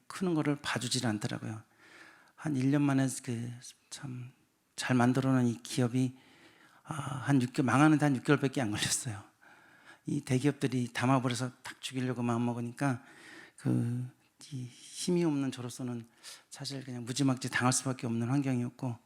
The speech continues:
그때 참, 어, 많은 그 세상적으로 좌절감을 좀 느꼈습니다. 그런데 이 보험이라는 이 사회생활을 처음으로 시작하다 보니까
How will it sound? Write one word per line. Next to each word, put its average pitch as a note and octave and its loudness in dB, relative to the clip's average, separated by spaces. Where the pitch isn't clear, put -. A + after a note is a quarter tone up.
그때 - -4
참, B2+ 0
어, C3 -4
많은 B2 4
그 A#2 -4
세상적으로 D#3+ 0
좌절감을 B2 0
좀 A2+ 0
느꼈습니다. A2+ 2
그런데 C3+ 10
이 C#3 10
보험이라는 C3 4
이 B2 -2
사회생활을 D#3 2
처음으로 C#3 -2
시작하다 C3+ 0
보니까 B2 -4